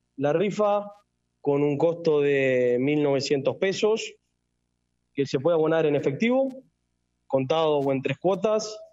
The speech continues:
que se puede abonar con tarjeta, con tarjeta de crédito. Son,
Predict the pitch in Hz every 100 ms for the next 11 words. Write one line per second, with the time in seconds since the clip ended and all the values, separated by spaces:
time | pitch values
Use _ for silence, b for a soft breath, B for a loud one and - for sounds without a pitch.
0 | _ _ - 131 143 139 156 151 156 147
1 | 143 135 139 160 139 147 131 120 107 -
2 | _ _ _ - 131 131 127 151 147 139
3 | 170 196 185 208 208 208 - _ _ _
4 | _ - 151 151 147 143 139 131 123 117
5 | 110